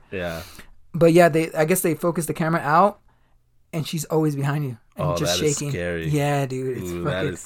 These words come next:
Speaker 1: that is even
Speaker 2: crazy.
Speaker 1: creepier knowing
Speaker 2: Mm-hmm.
Speaker 1: that now.
Speaker 2: Yeah, it, it
Speaker 1: Even
Speaker 2: was
Speaker 1: if it's just there, like, for technical terms, like, they don't want
Speaker 2: Yeah,
Speaker 1: you to
Speaker 2: since
Speaker 1: see
Speaker 2: it's,
Speaker 1: her.
Speaker 2: yeah.
Speaker 1: But
Speaker 2: It's still
Speaker 1: now that
Speaker 2: creepy.
Speaker 1: you know that, it's <laughs> even worse.
Speaker 2: And the headphones are made it so much better, dude. It's like,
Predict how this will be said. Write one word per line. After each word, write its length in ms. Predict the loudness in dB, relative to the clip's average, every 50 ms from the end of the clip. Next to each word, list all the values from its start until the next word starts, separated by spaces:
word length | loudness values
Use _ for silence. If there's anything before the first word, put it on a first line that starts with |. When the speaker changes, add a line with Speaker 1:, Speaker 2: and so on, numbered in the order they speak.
| -6 -2
Speaker 1:
that 160 | 0 2 4 6
is 120 | 6 8 8 8 6 6
even 160 | 2 0 -2 -2
Speaker 2:
crazy. 240 | -4 -4 -4 -4
Speaker 1:
creepier 280 | -4 -6 -6 -6 -4 0
knowing 280 | 2 2 4 4 4 2
Speaker 2:
Mm-hmm. 80 | 2
Speaker 1:
that 220 | 0 -2 -4 -6 -8
now. 260 | -8 -8 -10 -10 -12 -16 _ -20 -20 -20 -20 -20 -20 -14 -4
Speaker 2:
Yeah, 300 | 0 2 4 4 4 4
it, 220 | 4 2 0 0 2
it 60 | 2
Speaker 1:
Even 100 | 2 2
Speaker 2:
was 120 | 2 2
Speaker 1:
if 140 | 2 0 0
it's 180 | -4 -4 -4 -2
just 300 | -2 -2 -2 -4 -4 -4
there, 300 | -2 0 0 0 0 0
like, 260 | -2 -2 -4 -6 -8 -14 _ -8
for 160 | -6 -6 -6
technical 560 | -6 -6 -6 -8 -6 -6 -8 -6 -4 -6 -6
terms, 360 | -4 -6 -6 -6 -4 -4 -4 -4
like, 120 | -4 -2
they 140 | -2 -2 -2
don't 180 | -2 -2 -2
want 140 | 0 4 6
Speaker 2:
Yeah, 160 | 8 8 8
Speaker 1:
you 60 | 6 4
to 60 | 0
Speaker 2:
since 140 | -2 -2 -2 0
Speaker 1:
see 80 | 2
Speaker 2:
it's, 180 | 2 2 2 0
Speaker 1:
her. 40 | -2 -6 -4
Speaker 2:
yeah. 220 | -2 -2 -2 -4 -8 -12 -18 -20 _ _ _ -20 -16
Speaker 1:
But 260 | -14 -10 -2 2 2 4
Speaker 2:
It's 80 | 4 4
still 140 | 2 2
Speaker 1:
now 100 | 2 2
that 140 | 4 4 2 2
Speaker 2:
creepy. 120 | 4 4 4
Speaker 1:
you 60 | 4
know 260 | 6 6 4 4 4 4
that, 260 | 2 2 2 2 2
it's 200 | 2 2 2 2
<laughs> 0 |
even 400 | 2 4 6 6 6 6 6 6
worse. 640 | 8 8 10 10 10 8 8 6 0 -2 0 4 2 2 2 0 -4 -2 -2 -2 -2 -4 -20 -8 -4 -4 -4 -4 -6 -2 0
Speaker 2:
And 160 | 2 2 2
the 60 | 2
headphones 520 | 0 0 2 2 2 2 2 2 2 2 2
are 40 | 0
made 200 | 0 0 0 0
it 100 | -2 -4
so 680 | -6 -8 -8 -10 -12 -14 -14 -12 -12 -10 -6 -4 -2 -2
much 320 | -2 -2 -4 -6 -8 -10
better, 360 | -10 -8 -8 -8 -8 -8 -8
dude. 240 | -8 -8 -8 -8 -8
It's 240 | -10 -12 -12 -10 -10
like, 220 | -10 -12 -14 -16